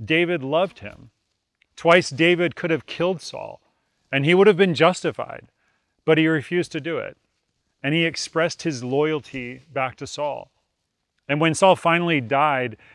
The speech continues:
David wrote one of the most beautiful poems ever written to lament for him. It's amazing how David could find tears for a man like that. I mean, he knew all about Saul's faults better than anyone.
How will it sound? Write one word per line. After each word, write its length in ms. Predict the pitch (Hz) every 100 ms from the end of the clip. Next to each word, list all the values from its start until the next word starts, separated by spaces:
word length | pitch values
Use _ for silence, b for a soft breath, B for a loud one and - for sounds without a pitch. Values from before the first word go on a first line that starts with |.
| b
David 380 | 113 165 190 180
wrote 240 | 147 160 147
one 140 | 170
of 80 | 180
the 60 |
most 300 | 160 143 -
beautiful 460 | 113 151 175 180 135
poems 460 | - 151 160 139 123
ever 260 | 156 156
written 400 | 139 160 143 127
to 120 | - 135
lament 440 | 127 135 165 160
for 160 | - 104
him. 360 | 113 127 127 _ _ _ _ _ _
It's 100 | 156
amazing 380 | 165 175 202 156
how 160 | 170
David 500 | 127 156 165 170 147
could 160 | - 139
find 340 | 151 143 127
tears 640 | - 156 160 143 120 - - b b
for 180 | - 143
a 40 | 131
man 260 | 147 170
like 220 | 117 107
that. 260 | 104 98 - _ _ _ _ _ _ 135
I 60 |
mean, 140 | 160 165
he 160 | 180
knew 240 | 196 202 175
all 360 | 147 151 180
about 480 | 175 139 156 156 -
Saul's 440 | - 151 147 135 -
faults 500 | 151 156 - - -
better 300 | 139 160 156
than 160 | 143
anyone. 460 | 147 185 117 101